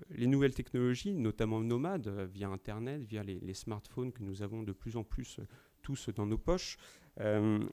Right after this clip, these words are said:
nous permettent, euh, aujourd'hui de nous affranchir des, des frontières, euh, dites traditionnelles, euh, presque dans un, dans un élan d'ubiquité.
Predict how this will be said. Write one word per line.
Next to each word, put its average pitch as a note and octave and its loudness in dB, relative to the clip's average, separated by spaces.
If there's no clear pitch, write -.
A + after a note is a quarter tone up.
nous D3+ 6
permettent, D3+ 6
euh, A2+ 4
aujourd'hui B2 6
de E3+ 4
nous A#2+ 2
affranchir C3+ -2
des, A2 -2
des G2+ -2
frontières, C3 0
euh, G2 0
dites G#2 -8
traditionnelles, A2+ -2
euh, G2 -4
presque - 0
dans A2+ 0
un, G#2+ -4
dans G#2+ -6
un A2 0
élan A#2+ 2
d'ubiquité. A#2 -4